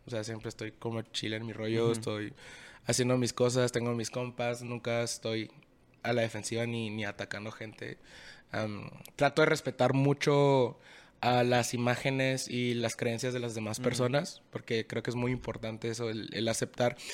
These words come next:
Speaker 1: que hay gente que, que piensa de forma muy diferente a ti, musicalmente, religiosamente, espiritualmente,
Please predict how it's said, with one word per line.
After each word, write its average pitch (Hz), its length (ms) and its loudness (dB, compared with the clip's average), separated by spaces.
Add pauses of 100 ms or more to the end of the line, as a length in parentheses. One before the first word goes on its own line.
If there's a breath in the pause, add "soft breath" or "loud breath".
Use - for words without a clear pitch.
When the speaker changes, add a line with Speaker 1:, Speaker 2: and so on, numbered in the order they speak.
(160 loud breath)
Speaker 1:
que - 100 2
hay 131 60 2
gente 131 320 0
que, 117 320 2
que - 140 -8
piensa 120 340 0
de 127 140 6
forma 123 340 2
muy 131 200 4
diferente 113 360 -2
a - 80 -6
ti, 120 200 -4 (340 loud breath)
musicalmente, 123 1000 2
religiosamente, 120 1000 0
espiritualmente, 113 1040 0